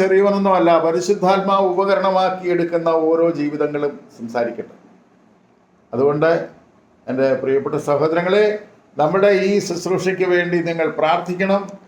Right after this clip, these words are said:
നിങ്ങൾ പ്രവർത്തിക്കണം. നിങ്ങൾ എല്ലാവരെയും സ്വാഗതം ചെയ്യുകയാണ്. അതുകൊണ്ട്, ഏ, കടത്തിണ്ണകളിലും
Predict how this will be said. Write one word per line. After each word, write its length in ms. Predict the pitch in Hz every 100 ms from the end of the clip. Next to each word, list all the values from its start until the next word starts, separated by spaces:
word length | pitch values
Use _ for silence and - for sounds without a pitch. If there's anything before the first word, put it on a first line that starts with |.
| - _ -
നിങ്ങൾ 180 | 139 147 -
പ്രവർത്തിക്കണം. 580 | 147 156 180 - 170 127 - - _ _ -
നിങ്ങൾ 160 | 127 131
എല്ലാവരെയും 720 | 143 165 185 185 147 143 135 -
സ്വാഗതം 380 | 127 131 139 123
ചെയ്യുകയാണ്. 420 | 131 123 120 104 87 - _ _ _ _ -
അതുകൊണ്ട്, 380 | 123 147 143 151 151 - - - 135
ഏ, 40 | 143 143 156
കടത്തിണ്ണകളിലും 720 | 156 165 180 180 185 185